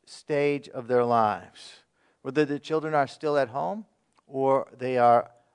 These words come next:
away from home. And so the first foundational prayer to pray is that your child will,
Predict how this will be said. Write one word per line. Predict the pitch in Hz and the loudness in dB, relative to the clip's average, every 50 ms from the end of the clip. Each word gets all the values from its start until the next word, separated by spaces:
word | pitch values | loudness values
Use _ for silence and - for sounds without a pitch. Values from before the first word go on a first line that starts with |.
| _ - | _ -10
away | 120 117 113 110 117 113 113 110 | -10 -8 -6 -4 -2 -2 -2 -4
from | - - 113 104 92 | -6 -12 -16 -18 -16
home. | 87 98 98 90 90 - _ _ _ _ _ _ _ _ _ _ _ _ _ _ _ _ _ _ _ _ _ _ _ | -16 -16 -16 -16 -16 -20 _ _ _ _ _ _ _ _ _ _ _ _ _ _ _ _ _ _ _ _ _ _ _
And | - | -4
so | - 208 | 0 2
the | 196 - | 2 4
first | - 247 254 262 - - | 4 4 2 0 0 2
foundational | 214 190 185 180 175 180 175 175 - - 170 160 | 4 4 4 4 4 2 2 2 0 -2 -4 -4
prayer | - - - 175 170 170 | -4 -6 -2 0 0 0
to | 160 160 | 0 -2
pray | - _ - 170 165 165 156 156 | -4 _ -4 0 2 4 4 4
is | 151 143 | 2 2
that | 170 160 - - | 2 0 0 0
your | 170 160 | -6 -8
child | - - - 170 170 170 170 180 165 156 | -10 -10 -8 -4 0 2 4 2 2 2
will, | 151 160 160 160 156 | 2 4 4 4 2